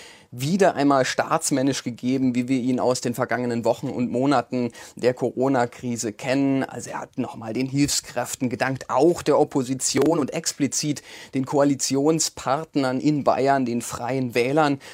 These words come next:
und das auf einem Parteitag der C S U wohlgemerkt. Er hat, äh, nochmal die, ja, eher langsameren Erleichterungen in Bayern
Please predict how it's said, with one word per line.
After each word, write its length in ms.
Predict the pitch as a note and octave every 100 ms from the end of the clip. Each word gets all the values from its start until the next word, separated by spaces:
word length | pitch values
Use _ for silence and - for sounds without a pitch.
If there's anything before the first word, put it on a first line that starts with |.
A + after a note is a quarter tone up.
| -
und 140 | -
das 140 | F2 -
auf 140 | -
einem 140 | A#2+
Parteitag 580 | A2+ - - C3+ C#3 A#2+
der 160 | A#2 G#2+
C 180 | - G2+
S 160 | -
U 220 | A2+ F#3+
wohlgemerkt. 680 | F3 B2 A2 A#2 A2+ C#3+ - - -
Er 140 | - C#3+
hat, 180 | E3 -
äh, 220 | C3+ C3
nochmal 480 | C3+ - C#3+ C3+ A#2+
die, 320 | C3+ C3 B2 - _ _ - -
ja, 180 | A2+ A#2+
eher 280 | C3+ C3
langsameren 1000 | A#2+ A2 F3 E3+ C#3+ C3 B2 B2+ C3 B2+ -
Erleichterungen 800 | A2 F#2+ A#2+ C#3 D#3 B2+ C3 C#3
in 240 | C3+ D3 C3
Bayern 560 | G#2+ B2 C3+ B2+ B2